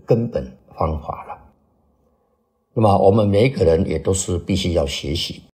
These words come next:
这个无论啊发生什么事情，就是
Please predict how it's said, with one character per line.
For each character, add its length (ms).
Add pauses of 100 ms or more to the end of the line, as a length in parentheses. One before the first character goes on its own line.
(440)
这 140
个 380 (200)
无 140
论 200
啊 300 (140)
发 140
生 200
什 120
么 140
事 180
情， 220 (500)
就 120
是 440